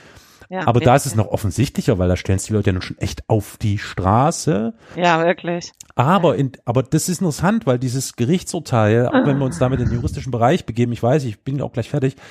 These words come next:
Speaker 2: aber dieses Gerichtsurteil hat eben klar festgelegt,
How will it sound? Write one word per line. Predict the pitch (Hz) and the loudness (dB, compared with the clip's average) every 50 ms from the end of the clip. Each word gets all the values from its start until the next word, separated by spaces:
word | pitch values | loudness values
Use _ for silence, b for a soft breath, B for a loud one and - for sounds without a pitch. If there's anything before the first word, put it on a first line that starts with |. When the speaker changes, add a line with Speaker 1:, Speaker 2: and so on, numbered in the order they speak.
| B B B B | B B B B
Speaker 2:
aber | B 131 123 135 | B 0 0 0
dieses | 123 143 135 131 117 - 117 - | 0 0 -2 -2 -4 -6 -4 -2
Gerichtsurteil | 123 113 160 156 - - 156 - 156 156 151 156 170 190 185 B B B B B B B B B B | 0 0 0 0 0 -4 -4 0 2 2 4 4 2 2 -2 B B B B B B B B B B
hat | B - 180 - - | B 0 0 0 2
eben | - 151 151 156 147 | 0 0 0 0 -2
klar | - - 143 143 147 | -2 -2 0 0 0
festgelegt, | - - 202 190 - - - - 143 123 117 107 104 101 - - - | 0 0 -2 -2 -4 -6 -6 -6 -2 0 0 0 0 0 -4 -8 -18